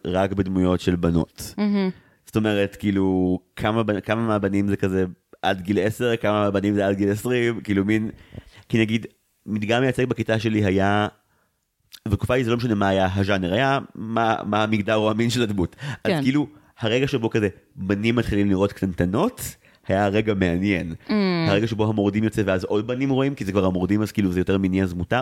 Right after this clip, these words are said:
Speaker 1: כאילו, מתי אתה
Speaker 2: כן.
Speaker 1: מרשה לעצמך לראות יצירה שהיא בעיקר, וזה קטע, אני חושב ש-, שאבא מתארז היה היצירה הראשונה שראיתי שהייתה full on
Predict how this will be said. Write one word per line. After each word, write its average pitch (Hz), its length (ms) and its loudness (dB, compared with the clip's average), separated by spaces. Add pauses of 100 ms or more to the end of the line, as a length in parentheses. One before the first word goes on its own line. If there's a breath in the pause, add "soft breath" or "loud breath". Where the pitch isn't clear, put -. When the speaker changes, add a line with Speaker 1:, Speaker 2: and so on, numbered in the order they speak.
(120)
Speaker 1:
כאילו, 156 260 0 (640 loud breath)
מתי 107 160 0
אתה 135 120 0
Speaker 2:
כן. 156 60 4
Speaker 1:
מרשה 139 180 0
לעצמך 120 160 0
לראות 107 160 2
יצירה 104 260 0
שהיא 101 140 -2
בעיקר, 101 580 0 (1120 soft breath)
וזה 95 180 -4
קטע, 147 180 0
אני 110 80 2
חושב 117 140 -2
ש-, 123 460 0
שאבא 113 200 0
מתארז 110 260 0
היה 104 160 4 (600)
היצירה 104 560 0
הראשונה 104 320 0
שראיתי 95 260 2
שהייתה 92 240 0 (520)
full 107 100 2
on 98 160 2